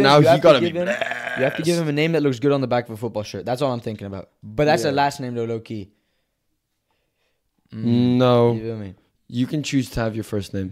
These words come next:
Speaker 1: Fair. Let's see. What are we, what are we gonna call him? What are we gonna call him?
Speaker 2: Like, Memphis has his first name.
Speaker 1: Yeah, true. Let's see, right?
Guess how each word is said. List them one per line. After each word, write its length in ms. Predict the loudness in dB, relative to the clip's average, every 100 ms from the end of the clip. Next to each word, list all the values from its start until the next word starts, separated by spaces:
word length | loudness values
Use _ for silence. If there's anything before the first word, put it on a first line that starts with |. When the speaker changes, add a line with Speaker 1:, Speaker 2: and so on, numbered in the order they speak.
| -12
Speaker 1:
Fair. 280 | -14 -14 -14
Let's 240 | -16 -16
see. 100 | -14
What 220 | -12 -10 -10
are 40 |
we, 160 | -10 -12
what 380 | -14 -14 -10
are 40 | -10
we 60 |
gonna 120 | -10 -12
call 180 | -14
him? 200 | -14 -14
What 100 | -14
are 40 | -14
we 60 |
gonna 100 | -16
call 180 | -16 -6
him? 40 | -4
Speaker 2:
Like, 160 | -2
Memphis 440 | 0 -2 -2 -6 -6
has 180 | -6
his 120 | -6 -8
first 300 | -8 -6 -6
name. 240 | -8 -10 -14
Speaker 1:
Yeah, 240 | -12 -12
true. 360 | -14 -14 -14 -16 _ _ _ _ _ _ _ _ _ _ _ _ _ _ _ _ _ _ _ _ _ _ _ _
Let's 220 | -14 -14 -14
see, 220 | -16 -16
right? 200 | -16